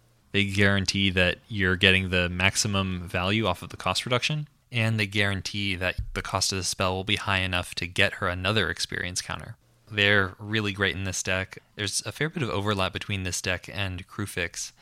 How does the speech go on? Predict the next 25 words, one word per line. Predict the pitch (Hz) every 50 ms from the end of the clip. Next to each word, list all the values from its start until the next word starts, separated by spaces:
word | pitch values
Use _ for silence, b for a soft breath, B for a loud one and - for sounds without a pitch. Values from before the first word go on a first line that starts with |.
| b b b b b _
in | 131 113 104 98
that | 92 95 92
you're | 90 92 92
running, | 95 95 92 92 92 92
like, | 90 90 90 - - -
Mind | 139 156 160 135 120
Spring | - - - 107 101 95 90 87 90 90
and | 90 92 92 90
Brain | - 104 117 113 110
Geyser, | 101 87 87 87 90 90 85 80 85 85 - _ _ _ _ _ _ _ -
spells | - - - - 110 98 92 98
like | 90 85 -
that. | - 101 87 85 90 - b b b b b
Proliferation | - 107 101 104 98 - 101 90 90 95 - - - 110 110 110
is | 92 85
very | 87 - 92 87 92 90
good | 101 95 90 95
in | 95 95
this | 95 98 -
deck, | - 110 110 117 - -
so, | - - 95
like, | 87 87 85 - - - -
Tezzeret's | - - 107 98 110 104 95 90 - - -
Gambit | - 92 95 98 90 92 87 - - -
is | 92 90 85 85